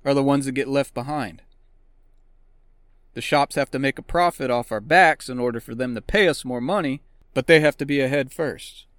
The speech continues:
Sometimes that takes too long. We wait too long for a pay raise or a promotion, whatever, and we give up and quit.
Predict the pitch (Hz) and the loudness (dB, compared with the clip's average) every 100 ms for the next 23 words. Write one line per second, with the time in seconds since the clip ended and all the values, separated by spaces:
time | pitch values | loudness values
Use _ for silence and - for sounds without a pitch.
0 | _ _ _ _ _ _ _ _ _ - | _ _ _ _ _ _ _ _ _ -6
1 | 147 139 151 151 147 147 156 143 - 160 | -4 2 2 2 0 0 0 0 0 4
2 | 185 180 131 110 117 139 - 147 147 151 | 4 4 0 -2 0 -2 -2 -2 0 -2
3 | 143 143 131 180 170 135 117 107 107 104 | -2 -4 0 0 0 0 -2 -4 -8 -8
4 | 135 143 175 - 78 104 151 165 71 - | -4 0 0 -2 -10 -2 0 0 -4 -18
5 | _ _ - 120 120 135 135 139 147 131 | _ _ -8 -4 -2 -2 0 -2 -2 -4
6 | 196 196 | -2 -2